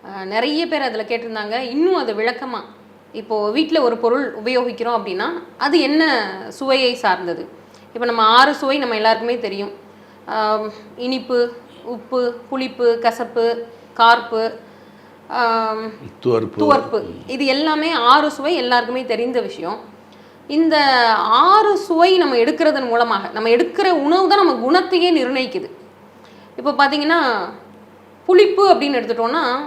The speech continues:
Speaker 1: நம்ம உடல் அளவுல கொழுப்பு சேர்றதுக்கு புளிப்பு தான் காரணம்.
Speaker 2: எப்படி?
Speaker 1: குணத்துல பார்த்தீங்கன்னா, புளிப்பு அதிகமா இருக்கு இல்லையா?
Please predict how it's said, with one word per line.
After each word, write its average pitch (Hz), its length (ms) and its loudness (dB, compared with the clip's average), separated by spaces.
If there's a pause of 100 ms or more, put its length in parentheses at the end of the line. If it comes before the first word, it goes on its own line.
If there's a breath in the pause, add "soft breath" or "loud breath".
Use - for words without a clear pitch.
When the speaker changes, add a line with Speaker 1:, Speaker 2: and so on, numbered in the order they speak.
(440)
Speaker 1:
நம்ம 254 260 2
உடல் 254 360 4
அளவுல 349 400 6 (640)
கொழுப்பு 403 520 4
சேர்றதுக்கு 302 460 0
புளிப்பு 277 340 -4
தான் 240 140 -2
காரணம். 175 300 -4 (640)
Speaker 2:
எப்படி? 131 440 -6 (1120)
Speaker 1:
குணத்துல 453 320 4
பார்த்தீங்கன்னா, 294 520 2 (1300)
புளிப்பு 403 320 6
அதிகமா 311 340 4
இருக்கு 226 180 -2
இல்லையா? 208 300 -2